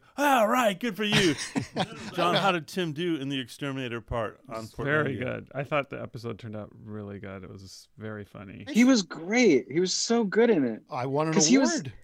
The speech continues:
Speaker 2: I
Speaker 1: Did
Speaker 2: won,
Speaker 1: you?
Speaker 2: yeah,
Speaker 4: That's
Speaker 2: I won
Speaker 4: right.
Speaker 2: the, uh, em-, not the Emmy. What's the other one that's huge? The Portland,
Speaker 1: The Webby?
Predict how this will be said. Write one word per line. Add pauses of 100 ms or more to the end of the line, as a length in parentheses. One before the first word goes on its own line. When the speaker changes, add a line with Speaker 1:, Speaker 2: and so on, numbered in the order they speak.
(460)
Speaker 2:
I
Speaker 1:
Did
Speaker 2:
won,
Speaker 1:
you?
Speaker 2:
yeah,
Speaker 4:
That's
Speaker 2:
I
won
Speaker 4:
right.
Speaker 2:
the,
uh,
em-,
not
the
Emmy.
What's
the
other
one
that's
huge?
The
Portland,
Speaker 1:
The
Webby?